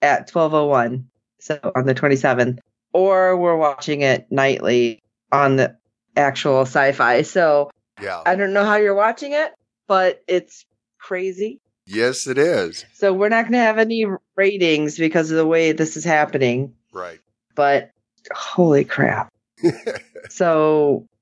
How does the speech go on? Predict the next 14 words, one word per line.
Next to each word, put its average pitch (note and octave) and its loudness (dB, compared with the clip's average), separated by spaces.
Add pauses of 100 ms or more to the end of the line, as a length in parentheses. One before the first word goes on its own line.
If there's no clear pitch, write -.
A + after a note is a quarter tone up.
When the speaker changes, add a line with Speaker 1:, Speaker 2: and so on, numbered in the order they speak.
(140)
Speaker 1:
just A3+ -2
go A3+ 0
ahead G3 2
and C#3+ 0
take D3+ 0
us C#3+ -2
in B2+ 0
because B2+ 0 (320)
this F#3+ 0
was E3+ -2
all C#3+ 4
over C#3 2
the C3 2
place. B2 0